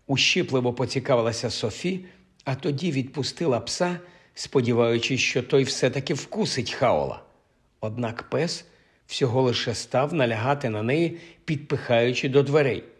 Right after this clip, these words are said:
«То що, всі ці пісні й танці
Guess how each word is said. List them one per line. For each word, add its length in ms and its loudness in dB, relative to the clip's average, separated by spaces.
«То 140 2
що, 380 0
всі 260 0
ці 140 0
пісні 600 2
й 40 -2
танці 640 0